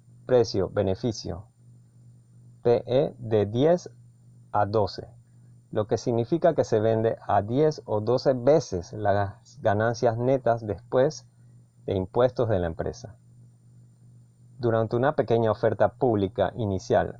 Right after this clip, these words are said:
I P O, esta proporción bien puede dispararse hasta treinta o cuarenta veces las ganancias de la empresa. En Great Western convertimos nuestra inversión inicial,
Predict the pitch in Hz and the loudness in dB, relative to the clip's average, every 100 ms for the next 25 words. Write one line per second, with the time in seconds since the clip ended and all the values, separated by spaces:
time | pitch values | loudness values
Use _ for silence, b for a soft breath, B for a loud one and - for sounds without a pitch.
0 | - 104 113 - 123 107 107 - _ _ | -4 -2 -2 -2 0 2 2 -2 _ _
1 | - - _ _ - 143 - 147 139 110 | -20 -20 _ _ 0 0 2 0 0 -4
2 | 107 101 135 131 151 - - _ _ - | -4 -4 0 0 0 -6 -20 _ _ -14
3 | 120 127 127 135 - 135 135 135 120 - | -2 2 2 -2 -2 2 4 2 0 -6
4 | 117 107 - - - 98 123 123 - 101 | -8 -8 -8 -8 2 4 4 2 0 -8
5 | 92 - - - 95 95 95 131 135 127 | -8 -12 -14 -8 -4 -2 0 2 0 2
6 | 135 139 - 101 - 104 117 135 127 110 | 0 -2 -6 -10 -2 0 0 2 2 2
7 | 104 110 110 - 117 95 101 104 143 135 | 0 -2 -4 -8 -4 -2 -2 0 0 0
8 | 107 98 92 87 - 82 - - - _ | -2 -2 -4 -4 -6 -8 -10 -18 -20 _
9 | - - - _ - - _ _ - - | -20 -20 -20 _ -20 -20 _ _ -20 -20
10 | _ _ - - _ - - - _ - | _ _ -20 -20 _ -20 -20 -20 _ -16
11 | - 104 104 131 160 123 117 - 107 107 | -6 -4 0 2 2 0 0 0 -4 -4
12 | - 107 104 104 - 123 107 104 - 117 | -2 -2 0 0 0 0 0 -2 -4 -2
13 | 143 - 151 117 98 - 110 - 117 98 | -2 0 0 0 -2 -2 -4 -2 -4 -2
14 | - 90 85 | 0 0 0